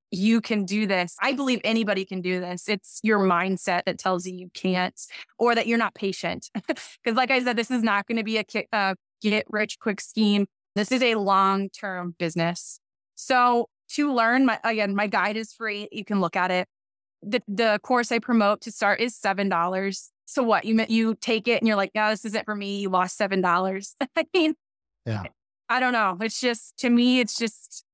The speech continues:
Speaker 1: it's worth it. I mean, you think of the things you spend seven dollars on: a coffee, <laughs> Netflix a month. <laughs> I don't know.
Speaker 2: I'd love to be able to buy a seven dollar coffee. They're, like, ten dollars now, I think,
Speaker 1: Oh,
Speaker 2: but y-,
Speaker 1: in
Speaker 2: y-,
Speaker 1: Chicago,
Speaker 2: y-,
Speaker 1: yeah.
Speaker 2: yeah, you know, it's a, but listen, that is something that,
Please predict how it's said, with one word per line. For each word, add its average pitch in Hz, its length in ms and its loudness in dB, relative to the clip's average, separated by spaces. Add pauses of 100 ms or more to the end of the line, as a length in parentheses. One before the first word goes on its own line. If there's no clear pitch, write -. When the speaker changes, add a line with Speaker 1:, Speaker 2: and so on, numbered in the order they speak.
(160)
Speaker 1:
it's 214 160 -4
worth 247 260 2
it. 185 80 2
I 170 180 0
mean, 208 140 2
you 220 80 0 (180)
think 269 140 4
of 277 40 4
the 269 60 4
things 262 180 2
you 247 80 -2
spend 233 220 -2
seven 220 220 0
dollars 202 340 2
on: 185 300 -4 (100)
a 214 60 -6
coffee, 214 600 -2 (200)
<laughs> - 220 -4
Netflix 254 380 -2
a 247 40 2
month. 202 460 0 (280)
<laughs> - 180 -2
I 254 100 0
don't 269 180 2
know. 220 340 0 (360)
Speaker 2:
I'd 147 160 2
love 165 240 4
to 160 80 0
be 143 160 2
able 135 180 -2
to 127 100 -6
buy 131 220 -2
a 131 60 -6
seven 139 320 -4
dollar 123 240 -6
coffee. 147 360 -2
They're, 120 160 -4
like, 123 200 -6
ten 143 240 -2
dollars 113 380 -6
now, 123 260 -6
I 117 100 -8
think, 120 260 -4
Speaker 1:
Oh, - 120 2
Speaker 2:
but 117 80 -6 (100)
y-, 123 160 -8
Speaker 1:
in 294 120 2
Speaker 2:
y-, - 0 -
Speaker 1:
Chicago, 156 480 0
Speaker 2:
y-, - 100 -20
Speaker 1:
yeah. 104 80 -8 (100)
Speaker 2:
yeah, 165 340 4
you 143 160 0
know, 151 240 2
it's 147 220 -4
a, 147 160 2
but 196 140 -4
listen, 156 420 2 (640)
that 175 320 0
is 156 140 2
something 147 420 0
that, 131 240 -4